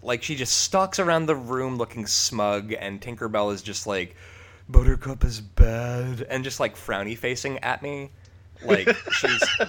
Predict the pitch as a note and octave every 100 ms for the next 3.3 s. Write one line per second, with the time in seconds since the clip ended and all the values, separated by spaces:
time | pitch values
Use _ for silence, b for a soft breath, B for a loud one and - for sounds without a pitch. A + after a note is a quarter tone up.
0 | E3 F3 D#3+ E3+ F3 E3+ F3 E3+ E3 D3+
1 | C#3 - G2+ G2+ F#2+ F2+ - F2+ F2+ F2
2 | E2+ E2+ E2+ F2+ F2+ - G2 G2 - F#2
3 | - F#2 F#2